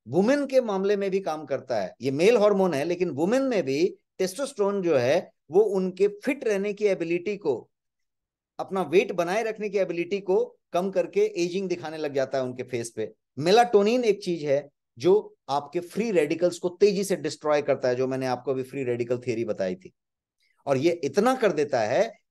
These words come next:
कि मेलाटोनिन अकेला पच्चीस परसेंट आपका लाइफ स्पैन कम कर सकता है। यदि आप सौ साल जीने वाले थे तो मेलाटोनिन सिर्फ आपका पच्चीस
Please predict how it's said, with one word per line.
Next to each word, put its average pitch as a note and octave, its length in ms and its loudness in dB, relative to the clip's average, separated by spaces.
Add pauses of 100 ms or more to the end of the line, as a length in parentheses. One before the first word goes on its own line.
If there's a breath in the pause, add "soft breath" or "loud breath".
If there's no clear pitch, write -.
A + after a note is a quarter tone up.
कि D#3 280 -6 (300)
मेलाटोनिन A3 640 4
अकेला D3+ 760 2 (260)
पच्चीस A#3+ 440 -4
परसेंट G3 520 0
आपका F3+ 240 0
लाइफ E3 220 2
स्पैन D#3 320 -8
कम C3 180 -4
कर A#2 120 -6
सकता G2 300 -8
है। G2+ 120 -2
यदि D3 140 2
आप C#3+ 100 2
सौ G3 220 2
साल F3+ 200 2
जीने D#3+ 220 -2
वाले C3 260 0
थे F3+ 220 2 (380)
तो D#3+ 80 -6
मेलाटोनिन G3 640 0
सिर्फ G3 280 -4
आपका D#3+ 300 -4
पच्चीस F3+ 640 -6